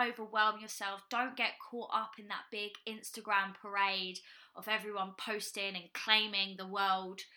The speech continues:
And don't let it make you feel anything about yourself and what you can do. Focus on you, stay in your own lane. New year,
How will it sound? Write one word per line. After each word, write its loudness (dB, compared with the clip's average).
And -10
don't -4
let -4
it -2
make -4
you -14
feel -2
anything -6
about 0
yourself -4
and -14
what -12
you -12
can -18
do. -6
Focus -2
on -8
you, -2
stay 6
in 0
your 2
own 0
lane. 0
New 2
year, 6